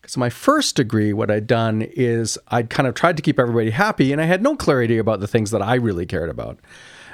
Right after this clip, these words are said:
Um, and so in asking myself the things I,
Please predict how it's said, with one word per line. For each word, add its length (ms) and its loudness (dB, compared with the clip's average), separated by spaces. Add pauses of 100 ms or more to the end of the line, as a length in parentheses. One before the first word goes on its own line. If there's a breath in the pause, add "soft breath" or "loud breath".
Um, 460 0 (100)
and 220 0
so 580 0 (120)
in 120 2
asking 360 0
myself 400 0
the 80 0
things 240 0
I, 80 2